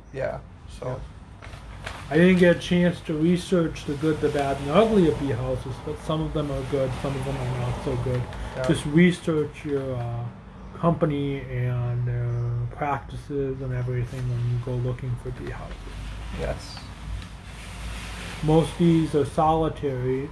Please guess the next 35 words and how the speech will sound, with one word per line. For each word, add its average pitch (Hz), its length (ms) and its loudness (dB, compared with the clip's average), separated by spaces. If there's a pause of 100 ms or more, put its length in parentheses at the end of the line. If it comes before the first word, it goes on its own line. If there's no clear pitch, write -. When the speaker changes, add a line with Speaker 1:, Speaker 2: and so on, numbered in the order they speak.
(100)
Speaker 2:
so 147 80 -2
they 135 140 -2
don't 143 400 -2
come 139 300 -4
together 131 360 -2
in 127 200 0
big 135 240 0
hives 127 560 -4
like 127 200 -4
you 139 60 -4
think 135 260 -8
of 123 60 -6
honeybees. 151 680 -2 (260)
Speaker 1:
Yes. - 400 -8 (100)
Speaker 2:
That's 143 300 0
not 139 240 -2
necessarily 131 600 -2
true 160 300 4
when 151 160 0
it 165 120 -4
comes 147 420 -6
to 165 60 -6
bees. 160 400 -2 (500)
Most 147 400 4
bees 151 480 2 (100)
are, 127 560 0 (120)
um, 117 400 -4 (240)
solitary 127 760 -2
and 123 160 -2
raise 123 300 0
their 135 100 -2
young 123 360 -2
in 123 100 -2 (100)
solitary 127 680 -4
confinement. - 720 -4